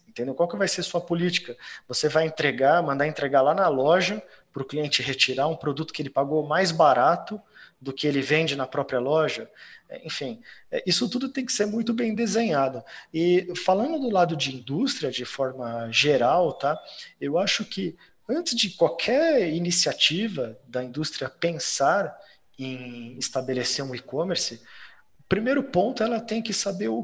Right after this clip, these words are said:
o que que é isso, né? O que que é o e-commerce? E a segunda pergunta é, o que que ela quer com o e-commerce? Né? Porque, de repente, fazendo essas reflexões, ela fala assim, "Não, eu vou ter conflito de canal, eu vou ter,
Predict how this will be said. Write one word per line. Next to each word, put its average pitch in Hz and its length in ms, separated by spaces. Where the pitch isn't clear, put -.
o 175 60
que 269 160
que 294 160
é 339 60
isso, - 680
né? 147 160
O 156 80
que 226 160
que 233 120
é 262 40
o 220 80
e-commerce? 170 760
E 139 200
a - 100
segunda 185 420
pergunta 185 500
é, 135 180
o 139 100
que - 180
que 262 140
ela 240 200
quer - 360
com 143 140
o 131 60
e-commerce? 110 680
Né? 175 320
Porque, 175 320
de 247 80
repente, 202 680
fazendo 185 400
essas 160 240
reflexões, 151 560
ela 180 160
fala 175 160
assim, 156 240
"Não, 147 280
eu 123 80
vou 131 140
ter - 120
conflito - 380
de - 120
canal, 135 360
eu 147 60
vou 131 140
ter, 135 260